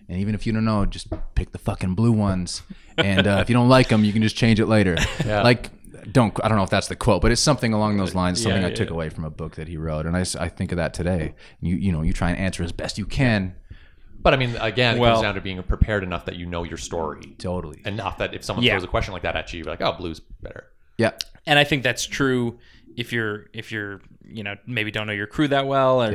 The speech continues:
Speaker 1: Yeah.
Speaker 3: or you feel like you need to establish yourself as, as a leader, and you do. Um, but I, I also, I remember getting asked by the costume person, "This dress or this dress for this actress?" one time. And I went, uh, "I'm gonna go blue."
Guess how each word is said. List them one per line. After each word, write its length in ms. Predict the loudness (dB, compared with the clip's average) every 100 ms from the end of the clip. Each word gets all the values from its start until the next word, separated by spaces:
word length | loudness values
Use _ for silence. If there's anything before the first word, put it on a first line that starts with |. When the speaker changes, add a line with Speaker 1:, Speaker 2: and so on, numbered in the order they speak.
| -4
Speaker 1:
Yeah. 140 | -6
Speaker 3:
or 60 | -6
you 160 | -6
feel 280 | -10 -4 -2
like 140 | -2 -4
you 80 |
need 240 | -6 -4 -2
to 180 | -4 -4 -10
establish 440 | -6 -6 -6 -8
yourself 280 | -8 -8 -6
as, 160 | -8 -8
as 140 | -10 -8
a 40 |
leader, 240 | -4 0 0
and 100 | -2
you 80 |
do. 440 | -2 -2 -2 -2 -8 -18 -20 -20 _
Um, 560 | -6 -4 -4 -8 -16 -6
but 160 | -4 -4
I, 120 | -4
I 160 | 2 2
also, 280 | 2 2
I 60 | 0
remember 280 | 0 -2 -2
getting 260 | -2 -2 -2
asked 400 | -4 -8 -10 -14
by 200 | -6 -4
the 80 | -4
costume 420 | -4 -6 -6 -8 -6
person, 360 | -6 -6 -12 -18 -20 -20 -20 -20 -18
"This 400 | -4 0 0 -2
dress 360 | 0 0 2
or 80 | 0
this 200 | 2 -2
dress 340 | -2 -4 -4 -2
for 120 | -4
this 180 | -4 -8
actress?" 440 | -10 -12 -10 -8
one 140 | -10
time. 240 | -10 -12 -14 -20 -20 -20 -8
And 140 | -4 0
I 180 | 0 0
went, 640 | -2 -2 -2 -4 -8 -10 -4
uh, 300 | 0 0 0
"I'm 120 | -2 -2
gonna 160 | 0
go 480 | 2 2 4 2 -2 0
blue." 380 | 4 4 0